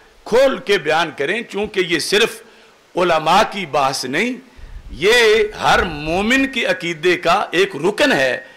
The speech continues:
और फिर हमारे मुकाबिल जो हैं, वो ये बात चैनलों पे कर रहे हैं, वो चौकों में कर रहे हैं, वो इसकी वजह से हमारे अवाम को लूट रहे हैं, उनको बदअकीदा बना रहे हैं।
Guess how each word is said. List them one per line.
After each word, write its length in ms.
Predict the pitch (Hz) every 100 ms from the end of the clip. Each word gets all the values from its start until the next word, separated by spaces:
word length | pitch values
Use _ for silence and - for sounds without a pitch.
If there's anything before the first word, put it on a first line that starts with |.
| - - - 185
और 180 | 214 -
फिर 300 | 285 - - - - - -
हमारे 380 | 139 190 247 220
मुकाबिल 600 | 175 165 202 240 277 311
जो 160 | 254 254
हैं, 80 | 262
वो 240 | 262 277
ये 180 | 233 214
बात 340 | 165 180 202 196
चैनलों 520 | - 208 214 226 240
पे 160 | 226 214
कर 140 | 202 170
रहे 200 | 156 139
हैं, 220 | 107 78 - _ _ - - -
वो 200 | 151 233
चौकों 440 | 233 226 226 302 302
में 180 | 262 170
कर 120 | 165
रहे 160 | - 110
हैं, 180 | 87 - _ _ _ _ _ 202
वो 120 | 330
इसकी 380 | 392 269 - 254
वजह 340 | 185 196 202 165
से 200 | 214 247
हमारे 420 | 165 165 165 233 - 185
अवाम 600 | 180 190 226 254 262 247 -
को 140 | 240 247 214 160 175
लूट 320 | 262 302 226
रहे 320 | 202 156 160
हैं, 260 | 127 131 - - _ _ _ _ 202
उनको 360 | 262 262 247 -
बदअकीदा 580 | - 214 208 302 254 262
बना 240 | 226 185
रहे 260 | 156 127 143
हैं। 160 | 123